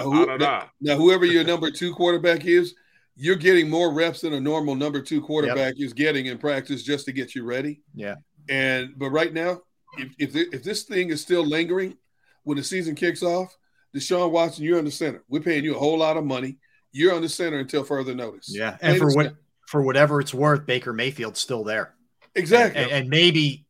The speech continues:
Speaker 1: Exactly.
Speaker 3: Barrett, you and I were talking about this pre-show, I think. Maybe he's still there for a reason.
Speaker 2: Exactly.
Speaker 3: You
Speaker 1: Yeah,
Speaker 3: know?
Speaker 1: but I think you need to
Speaker 2: That's,
Speaker 1: cut
Speaker 2: that's
Speaker 1: bait.
Speaker 2: it.
Speaker 1: I think you, you gotta cut bait with Baker Bay-, Mayfield. That could be a very,
Speaker 3: Oh,
Speaker 1: a
Speaker 3: a
Speaker 1: very
Speaker 3: volatile.
Speaker 1: volatile situation.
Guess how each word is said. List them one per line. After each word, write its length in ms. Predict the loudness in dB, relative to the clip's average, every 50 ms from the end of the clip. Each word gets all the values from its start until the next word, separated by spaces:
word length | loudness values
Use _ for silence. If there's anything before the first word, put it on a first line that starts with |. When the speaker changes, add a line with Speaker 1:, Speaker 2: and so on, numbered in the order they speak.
| _ -6
Speaker 1:
Exactly. 280 | -6 -4 2 4 4 6
Speaker 3:
Barrett, 180 | 4 4 2 0
you 100 | -2 2
and 80 | 4 4
I 60 | 4
were 60 | 2
talking 200 | 2 -2 -4 -4
about 80 | -6 -8
this 120 | -10 -12
pre-show, 520 | -8 -6 -4 -4 -4 -2 -4 -4 -4 -4 -4
I 80 | -6
think. 260 | -6 -8 -12 -12 -10 -10
Maybe 240 | -8 -8 -8 -8
he's 160 | -10 -10 -10 -8
still 180 | -8 -6 -6
there 160 | -6 -6 -8
for 160 | -8 -10 -12 -10
a 40 | -10
reason. 380 | -10 -10 -10 -10 -12 -16 -20 _ _ _ _ _ _ _ _ -16
Speaker 2:
Exactly. 600 | -16 -16 -14 -12 -10 -8 -8 -8 -8 -10 -14 -18 -10
Speaker 3:
You 140 | -6 -2 -2
Speaker 1:
Yeah, 20 | -2
Speaker 3:
know? 60 | 0 0
Speaker 1:
but 80 | 0
I 20 | 0
think 200 | 0 -2 -4 -4
you 80 | -2 0
need 160 | 0 0 0
to 60 | -2
Speaker 2:
That's, 120 | -4 -4
Speaker 1:
cut 80 | -4 -4
Speaker 2:
that's 120 | -4 -4 -4
Speaker 1:
bait. 140 | -6 -6 -8
Speaker 2:
it. 160 | -10 -12 -14 _ _ _
Speaker 1:
I 80 | -8 -6
think 220 | -4 -4 -4 -4
you, 240 | -4 -6 -6 -6 -8 -8
you 140 | -6 -4 0
gotta 160 | 0 0 0
cut 260 | 0 -2 -2 -2 0
bait 200 | 0 -2 0 0
with 180 | -4 -6 -6 -4
Baker 240 | -4 -4 -6 -8 -8
Bay-, 240 | -6 -6 -6 -6 -6 -8
Mayfield. 320 | -8 -6 -4 -4 -4 -4
That 120 | -4 -4
could 140 | -4 -4 -2
be 100 | 0 -2
a 60 | -2
very, 480 | -2 -2 -2 0 0 0 0 -2 -4 -6 _ _ _ _ _ _ 2
Speaker 3:
Oh, 140 | 4 4 4
Speaker 1:
a 100 | 4 0
Speaker 3:
a 20 |
Speaker 1:
very 120 | -4 -4 2
Speaker 3:
volatile. 440 | 4 6 6 6 6 4 2 0 0
Speaker 1:
volatile 380 | 0 0 0 0 -2 -4 -4
situation. 720 | -2 -2 -4 -4 -4 -4 -4 -4 -4 -6 -8 -12 -16 -18